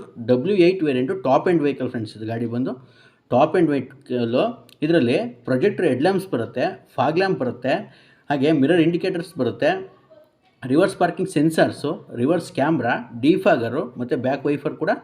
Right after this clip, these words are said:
ಸಿಗುತ್ತೆ. ಹಾಗೆ ನಾಲ್ಕು ಕೂಡ ಕಂಪ್ನಿ ಮ್ಯಾಗ್ವಿಲೇ ಸಿಗುತ್ತೆ.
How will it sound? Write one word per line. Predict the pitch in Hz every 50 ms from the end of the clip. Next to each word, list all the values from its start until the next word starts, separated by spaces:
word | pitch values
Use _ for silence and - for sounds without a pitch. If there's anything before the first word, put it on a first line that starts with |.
| - _ _ _ _ _ - -
ಸಿಗುತ್ತೆ. | 143 123 127 123 127 151
ಹಾಗೆ | 180 214 185 127 135 143 143
ನಾಲ್ಕು | 135 123 123 156 175 165 - - 165
ಕೂಡ | 160 202 247 - - - - - _ _ _ _
ಕಂಪ್ನಿ | - 165 175 202 180 - 247 247
ಮ್ಯಾಗ್ವಿಲೇ | 196 165 151 147 139 147 156 196 294 339 - - _ _ - -
ಸಿಗುತ್ತೆ. | - 165 127 131 95 - - 101